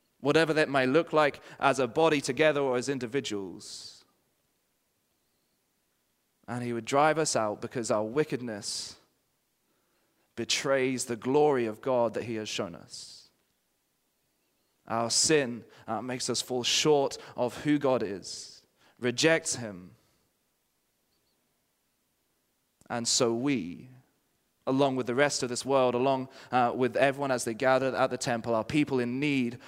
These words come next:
of Jesus cleansing us. And we might get on our high horse and, and really wish, "Okay,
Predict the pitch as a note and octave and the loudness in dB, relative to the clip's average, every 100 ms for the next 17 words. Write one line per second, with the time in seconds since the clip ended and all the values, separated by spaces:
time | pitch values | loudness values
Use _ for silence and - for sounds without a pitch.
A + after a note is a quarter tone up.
0 | - A#2+ A2+ - C#3+ B2 A#2 - B2 A2+ | -6 -4 -2 0 0 2 -2 0 -2 -2
1 | G2 F2+ A#2 - - - _ _ _ _ | -8 -10 -12 -14 -14 -16 _ _ _ _
2 | _ _ _ _ _ _ _ _ _ _ | _ _ _ _ _ _ _ _ _ _
3 | _ _ _ _ _ _ _ - D3+ D3+ | _ _ _ _ _ _ _ 0 2 4
4 | E3+ E3 F3+ D#3 D#3 C#3+ D#3 D3+ D#3 E3+ | 4 4 4 4 2 2 4 4 6 4
5 | E3 C#3+ D3+ D3 D3+ D#3+ D#3+ - D3+ E3+ | 4 0 0 0 2 4 2 0 2 2